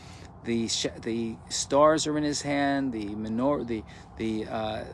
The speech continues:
the congregations are in his control. The assemblies, he has protection over. He's, they're in his protection. He is protecting them. And these me-, they could be these messengers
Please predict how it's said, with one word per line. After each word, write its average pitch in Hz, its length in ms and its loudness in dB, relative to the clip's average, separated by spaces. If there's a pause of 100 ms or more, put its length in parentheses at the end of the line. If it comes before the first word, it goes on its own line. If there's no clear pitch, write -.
(140)
the 110 180 -4
congregations 143 920 2
are 117 160 0
in 143 240 -2
his 135 220 0
control. 131 760 2
The 113 120 -4
assemblies, 139 760 2
he 127 280 -6
has 127 260 -2 (340)
protection 147 720 0
over. 139 340 2
He's, 120 300 -4 (340)
they're 120 160 0
in 139 160 0
his 135 160 -2
protection. - 800 -4 (400)
He 135 160 2
is 127 100 0
protecting 143 640 -2
them. 143 320 2 (640)
And 135 280 2
these 143 320 4
me-, 151 300 2
they 151 160 2
could 170 220 0
be 170 120 2
these 156 260 2
messengers 156 800 2